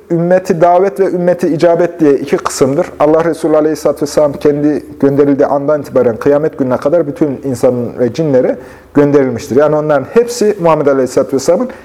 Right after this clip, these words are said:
ümmetidir. Buna ümmeti davet denilir. Müslüman olanlara, onun davetine icabet edenlere ise ümmeti icabet denilir.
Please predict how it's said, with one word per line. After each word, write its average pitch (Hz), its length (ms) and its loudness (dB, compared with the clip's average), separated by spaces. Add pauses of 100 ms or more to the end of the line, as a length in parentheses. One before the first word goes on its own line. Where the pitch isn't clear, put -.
(180)
ümmetidir. 143 600 0
Buna 196 240 2
ümmeti 180 380 0
davet 160 360 2
denilir. 110 400 -6 (500)
Müslüman 196 460 2
olanlara, 135 480 0
onun 175 300 -4 (200)
davetine 175 460 2
icabet 185 380 2
edenlere 151 500 2
ise 247 360 -2 (260)
ümmeti 185 320 0
icabet 160 600 2
denilir. 139 380 2